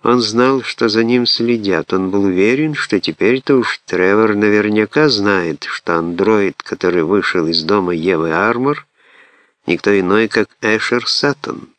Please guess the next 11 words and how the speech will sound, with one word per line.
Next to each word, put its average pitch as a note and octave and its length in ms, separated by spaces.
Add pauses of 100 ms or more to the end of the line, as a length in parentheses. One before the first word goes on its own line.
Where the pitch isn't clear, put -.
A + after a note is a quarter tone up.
(1900)
Психотрейсер A2+ 920
регистрирует G#2+ 920
каждый G#2 480
его F#2+ 320
шаг, - 560 (420)
и D#2+ 120
теперь F#2+ 320
людям G2+ 460
Тревора B2+ 480
поймать G2+ 600
его C3+ 300